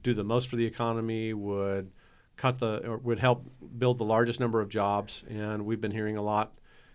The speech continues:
in Republican and Democratic primaries, Republican primaries in particular, about cutting the business margins tax.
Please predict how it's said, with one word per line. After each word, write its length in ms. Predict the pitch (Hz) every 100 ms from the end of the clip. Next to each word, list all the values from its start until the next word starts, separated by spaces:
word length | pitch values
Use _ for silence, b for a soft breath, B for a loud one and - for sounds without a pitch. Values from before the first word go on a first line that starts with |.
| -
in 220 | 110 104
Republican 480 | 101 98 117 113 107
and 80 | 101
Democratic 420 | 107 110 107 110
primaries, 640 | - 107 104 101 98 - - - -
Republican 480 | 120 101 113 107 107
primaries 420 | 98 107 95 95
in 60 | 90
particular, 640 | 87 - 123 123 104 101
about 340 | 98 95 95 -
cutting 300 | 113 107 104
the 40 |
business 320 | 101 98 95
margins 380 | 98 95 95 90
tax. 420 | - 98 - -